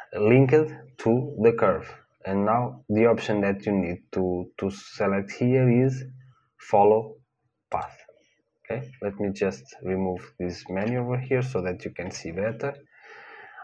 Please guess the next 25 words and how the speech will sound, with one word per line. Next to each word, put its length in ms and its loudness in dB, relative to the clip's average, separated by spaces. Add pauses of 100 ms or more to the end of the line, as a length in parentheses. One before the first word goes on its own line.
(140)
After 260 4
doing 320 8
that, 240 6
after 340 2
clicking 400 2
on 120 2
follow 360 2
path, 380 -4 (420)
if 120 -6
you 100 4
press 340 2
space 500 0 (180)
to 80 2
activate 540 0
your 140 0
timeline, 500 2 (560)
as 140 0
you 100 4
can 160 2
see, 360 2
now 140 0
the 120 2
camera 440 2 (1120)
is 260 0 (220)
moving 540 2